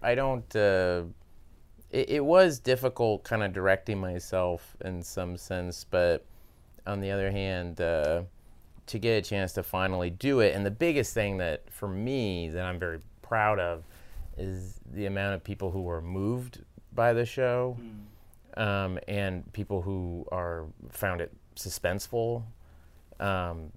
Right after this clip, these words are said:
Speaker 1: the amount of people went, "Oh my God, I can't believe the, those last two episodes. I was on the edge of my seat." And, you know, I have friends of mine who are just hardcore film nerds who it's hard to shake them. And they were, they were like,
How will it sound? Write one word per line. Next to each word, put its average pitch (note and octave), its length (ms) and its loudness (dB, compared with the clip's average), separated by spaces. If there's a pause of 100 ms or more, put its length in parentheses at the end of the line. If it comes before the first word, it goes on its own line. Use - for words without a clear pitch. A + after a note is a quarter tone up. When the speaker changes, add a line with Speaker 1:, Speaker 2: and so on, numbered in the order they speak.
Speaker 1:
the F#2 100 -8
amount F#2+ 200 -4
of F2 80 -8
people F2+ 300 -6
went, E2+ 180 -6
"Oh C3 140 -6
my - 160 -10 (140)
God, A2+ 380 2
I - 160 -14
can't A#2+ 300 -10
believe F#2+ 540 -6 (140)
the, A#1+ 160 -16 (260)
those F2 240 -14
last C3+ 340 -4
two D#2 160 -10
episodes. F2 760 -4
I A#2 300 0
was F2 180 -2
on E2+ 80 -10
the F2+ 80 -8
edge G2+ 160 -4
of F2+ 60 -6
my D#2+ 120 -8
seat." G3+ 400 -6
And, F#2+ 180 -6
you A#2+ 80 -4
know, G2 140 -6 (500)
I C3+ 100 -6
have G#2 140 0
friends G2+ 480 -2
of F#2+ 80 -2
mine F#2 360 -4
who E2+ 100 -6
are E2 120 -4
just E2+ 180 -12
hardcore G2+ 600 0
film G#2 380 -2
nerds E2 400 -4
who E2 320 -8
it's C#2 160 -14
hard G#2 300 0
to E2+ 80 -2
shake G2+ 360 -2
them. D#2+ 280 -4
And E2 100 -8
they G2 120 -4
were, F2+ 200 -2 (140)
they D#2 120 -12
were F2+ 120 -10
like, E2 300 -12